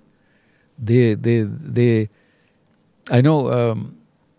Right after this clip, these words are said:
I met a Pakistani once and he said, "I met," he was an ex-diplomat. "I, I used to be a f-, friend of, uh,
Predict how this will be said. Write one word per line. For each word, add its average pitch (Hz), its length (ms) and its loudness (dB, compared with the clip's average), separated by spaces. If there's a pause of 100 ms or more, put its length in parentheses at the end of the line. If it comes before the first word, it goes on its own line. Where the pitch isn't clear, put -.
(400)
I 123 60 0
met 135 120 2
a 151 60 2
Pakistani 143 580 -2
once 131 240 -2
and 131 100 -4
he 135 60 -4
said, 147 180 -4
"I 139 200 0
met," 131 340 -2 (220)
he 123 240 -4
was 113 160 -2
an 110 100 -2
ex-diplomat. 101 800 -8 (600)
"I, 123 300 -2 (100)
I 131 120 0
used 143 640 -2
to - 40 -10
be 147 200 0
a - 20 2
f-, - 240 -10 (120)
friend 135 400 0
of, 127 300 0 (680)
uh, 123 240 -8